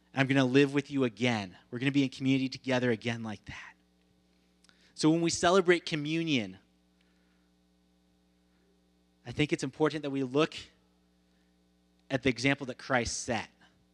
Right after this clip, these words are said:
We come in every morning. I don't know about you, but I come in every morning.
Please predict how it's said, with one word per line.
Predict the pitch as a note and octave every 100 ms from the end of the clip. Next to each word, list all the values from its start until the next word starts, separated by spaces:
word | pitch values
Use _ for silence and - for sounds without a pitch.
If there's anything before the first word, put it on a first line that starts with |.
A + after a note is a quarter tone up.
| _ _ _ _ _ _
We | C3
come | - D#3 E3
in | E3+
every | D3 D3 E3
morning. | D#3 C#3 C#3 C#3
I | C3+
don't | D3+
know | D#3+
about | D3 C#3 -
you, | C#3
but | C3+
I | C#3+
come | E3+ F3
in | D3
every | D3+ D3+ E3
morning. | D3+ D3+ C3 A#2